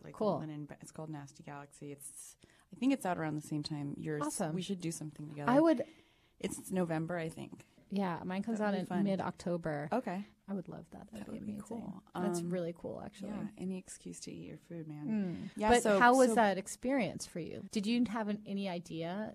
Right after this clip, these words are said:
Speaker 2: that the book would be as successful?
Speaker 1: I had no idea. You know, I knew that there was a girl like me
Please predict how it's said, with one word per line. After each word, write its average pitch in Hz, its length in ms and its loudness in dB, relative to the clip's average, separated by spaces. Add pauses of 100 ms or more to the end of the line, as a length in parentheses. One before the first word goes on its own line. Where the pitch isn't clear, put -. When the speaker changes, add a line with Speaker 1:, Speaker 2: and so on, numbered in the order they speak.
(140)
Speaker 2:
that 165 280 -4 (520)
the 185 100 -4
book 160 280 -4 (120)
would 175 200 -6
be 160 320 -4
as 170 240 -4
successful? - 540 -8
Speaker 1:
I 196 100 -2
had 190 100 -2
no 180 120 0
idea. 156 440 -4 (240)
You 190 120 -2
know, 170 160 4
I 170 140 0
knew 170 600 2 (320)
that 165 200 -2
there 160 160 0
was 151 200 -4
a 156 40 -6
girl 156 540 0 (100)
like 156 280 -4
me 151 480 0